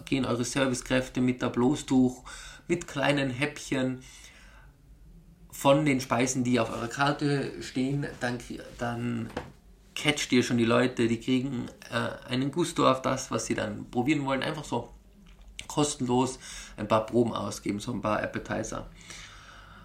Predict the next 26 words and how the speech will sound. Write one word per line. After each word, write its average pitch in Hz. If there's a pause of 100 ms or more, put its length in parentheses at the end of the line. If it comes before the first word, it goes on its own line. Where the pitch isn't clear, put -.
(1600)
Und 139 (100)
das 135
sorgt 151
natürlich 139
dann 127
auch -
für, 127
gleich 117
für -
gute 135
Stimmung. 110
Ihr 113
könnt 127
immer, 143
Sektempfang 120
geht 117
immer, 143
wobei 113
ich -
würde 110
jetzt 101
keinen 123
Sekt -
ausgeben, 110
sondern 104
irgendwas 113